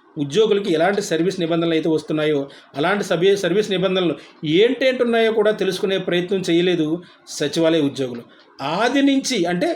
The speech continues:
రెండు వేల పంతొమ్మిది అక్టోబర్ ఒకటో తేదీ నుంచి ఉద్యోగాల్లో జాయిన్ అయిన దగ్గర నుంచి సచివాలయ ఉద్యోగులకి అవగాహన రాహిత్యం, తర్వాత నిర్లక్ష్యం,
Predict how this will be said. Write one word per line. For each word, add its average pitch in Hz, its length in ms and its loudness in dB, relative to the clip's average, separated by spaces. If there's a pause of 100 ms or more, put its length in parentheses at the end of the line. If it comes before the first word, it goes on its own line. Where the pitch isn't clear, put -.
(120)
రెండు 175 280 -2
వేల 233 220 4
పంతొమ్మిది 214 600 -2 (520)
అక్టోబర్ 202 540 0 (300)
ఒకటో 156 280 0
తేదీ 202 260 2
నుంచి 190 460 -2
ఉద్యోగాల్లో 190 800 0
జాయిన్ 147 380 -2
అయిన 185 180 0
దగ్గర 175 320 -2
నుంచి 175 220 0 (400)
సచివాలయ 226 640 2
ఉద్యోగులకి 185 680 0 (280)
అవగాహన 165 540 -2 (100)
రాహిత్యం, 135 480 -8 (920)
తర్వాత 233 440 2 (760)
నిర్లక్ష్యం, 247 680 0